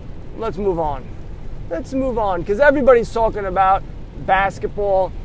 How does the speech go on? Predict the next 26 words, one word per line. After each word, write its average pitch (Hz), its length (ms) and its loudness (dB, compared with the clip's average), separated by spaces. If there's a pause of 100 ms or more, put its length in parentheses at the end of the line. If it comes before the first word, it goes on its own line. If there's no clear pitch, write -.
(260)
Optic, 180 560 -6
Donruss 196 520 -2 (200)
Optic. 160 440 -6 (600)
Um, 160 540 -4 (1080)
they 190 100 2
seem 254 280 -2
to 196 120 -4
start 190 460 -2
being 190 200 0
out 196 240 -2 (220)
in 170 180 -4
Targets 196 520 0
and 156 100 -4
Walmarts. 202 580 -2 (360)
I 214 120 4
would 196 160 4
pick 185 180 -4
them 170 120 -4
up. 151 160 -8 (500)
This 190 200 0
is 185 40 0
one 196 240 0
thing 185 260 -2
that, 175 180 0 (520)
um, 165 380 -2 (220)
Prisms, 233 500 2